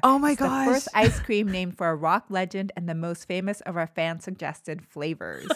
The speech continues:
Speaker 2: <laughs> I feel like this would be your most favorite ice cream.
Speaker 1: それはね、多分ピンポンピンポンになるだろう。<laughs>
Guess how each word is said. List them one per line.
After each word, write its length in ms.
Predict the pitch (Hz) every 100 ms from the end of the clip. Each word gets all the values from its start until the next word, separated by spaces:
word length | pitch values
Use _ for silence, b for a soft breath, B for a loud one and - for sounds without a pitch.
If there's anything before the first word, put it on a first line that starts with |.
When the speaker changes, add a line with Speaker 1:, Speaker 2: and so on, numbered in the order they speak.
| -
Speaker 2:
<laughs> 180 | 330 -
I 60 |
feel 200 | 285 370 -
like 160 | 466 -
this 240 | 339 370
would 180 | 339 285
be 80 | 285 254
your 160 | 247 233
most 380 | 233 220 214 196
favorite 360 | 208 220 202 202
ice 240 | 190 196 -
cream. 300 | 240 226 320
Speaker 1:
そ 160 | 359
れ 180 | 370 370
は 220 | 392 381
ね、 840 | 359 392 392 349 269 254 226 165 - _ _ -
多 160 | 392
分 240 | 349 330 247
ピ 160 | 415
ン 60 | 415
ポ 160 | 415
ン 60 | 320
ピ 120 | 320
ン 60 | 339
ポ 140 | 330 262
ン 40 |
に 80 | 233
な 160 | 220 240
る 80 |
だ 140 | 247 220
ろ 40 |
う。 20 | 233
<laughs> 600 | 539 523 539 - 523